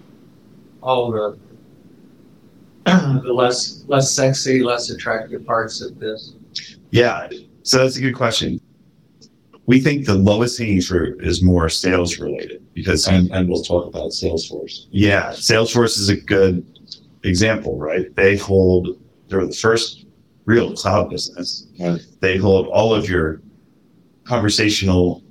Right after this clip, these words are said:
Speaker 2: sales related data. So you can actually automate a lot of conversations or at least prepare marketing campaigns, whether it's direct to an individual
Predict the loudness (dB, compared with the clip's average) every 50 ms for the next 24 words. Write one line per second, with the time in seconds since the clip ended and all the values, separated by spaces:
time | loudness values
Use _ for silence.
0 | _ _ -10 -2 0 2 4 4 4 2 0 0 2 2 2 2 2 0 -4 -4
1 | -2 0 2 2 2 2 -2 -4 -8 -14 -20 -20 _ -20 -20 -20 -20 -20 _ _
2 | -6 0 0 2 2 2 0 -2 -4 -6 -8 -14 _ _ _ _ -10 -4 -2 0
3 | 2 2 0 0 -2 -2 -2 -2 0 2 2 2 2 2 2 0 0 -2 0 2
4 | 2 4 4 2 0 -2 -4 -4 -2 0 0 0 0 2 2 2 2 2 2 0
5 | 0 0 0 0 -2 0 2 4 6 6 6 4 2 -2 -6 -10 -12 -16 -20 -20
6 | -4 -2 -2 -2 -2 -4 -4 -2 0 0 2 2 4 2 2 2 0 -2 -2 -2
7 | -2 -2 -4 -6 -8 -6 -6 -8 -8 -8 -8 -10 -12 -14 -16 -18 -16 -4 -2 0
8 | 0 0 0 -2 -4 -2 0 2 4 4 4 2 0 -2 -6 -6 -4 0 0 2
9 | 2 4 2 2 2 0 0 2 4 4 4 2 0 -4